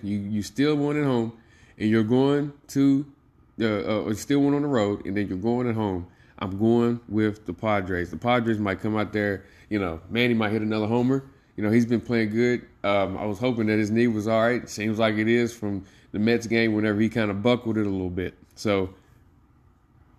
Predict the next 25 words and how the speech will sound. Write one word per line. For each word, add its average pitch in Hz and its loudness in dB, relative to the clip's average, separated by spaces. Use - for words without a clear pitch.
good 123 6
stuff 120 -2
there. 110 0
Braves, 123 4
Phillies, 156 2
I 107 -6
think 139 2
the 120 -2
Braves 120 0
will 117 2
end 117 2
up 104 0
ultimately 110 0
winning 107 2
this 95 -6
series, 123 4
but 101 -4
the 95 -6
Phillies 127 0
are 107 -2
not 113 0
gonna 101 -4
give 104 -2
up, 107 -2
man. 92 -4